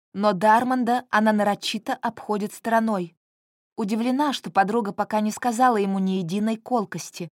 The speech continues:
Возможно, она намеревается задушить его позже, когда он уснёт. Я ловлю её взгляд,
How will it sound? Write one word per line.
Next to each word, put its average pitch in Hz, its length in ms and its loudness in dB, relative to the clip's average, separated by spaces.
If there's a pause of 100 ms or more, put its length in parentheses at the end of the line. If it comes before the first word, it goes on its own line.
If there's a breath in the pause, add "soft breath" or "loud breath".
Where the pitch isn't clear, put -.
(360)
Возможно, 233 720 0 (220)
она 220 180 4
намеревается 226 720 2
задушить 214 600 -6
его 220 180 -4
позже, 190 600 -4 (440)
когда 208 320 0
он 202 220 0
уснёт. 214 600 -6 (600)
Я 311 140 2
ловлю 214 280 4
её 208 160 2
взгляд, 202 480 0